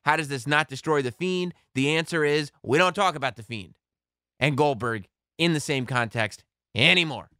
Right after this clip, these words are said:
<laughs> It's over. And there is so much stuff going on in the world of the W W E,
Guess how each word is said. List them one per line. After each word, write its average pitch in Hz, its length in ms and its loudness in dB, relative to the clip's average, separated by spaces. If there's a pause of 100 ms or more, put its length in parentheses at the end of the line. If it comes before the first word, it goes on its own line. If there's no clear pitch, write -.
(160)
<laughs> - 240 -18
It's 156 280 -2
over. 139 380 -2 (640)
And 151 100 2
there 165 100 4
is 135 80 -2
so 208 360 0
much 196 240 -4
stuff 151 260 -8
going 143 240 0
on 135 140 0
in 131 60 -4
the 127 60 -4
world 127 280 0
of 117 80 -8
the 110 80 -12
W 117 220 -2
W 107 280 -2
E, 92 160 -8